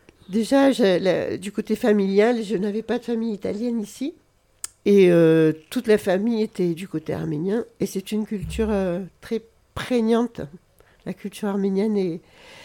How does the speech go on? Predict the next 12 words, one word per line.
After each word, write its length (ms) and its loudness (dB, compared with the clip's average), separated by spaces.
c'était 240 -4
beaucoup 260 -4
plus 180 -2
fort 380 0
que, 100 0
que 220 0
du 180 -4
côté 240 -8
de 60 -4
ma 140 -2
mère. 280 -4
Et 260 -4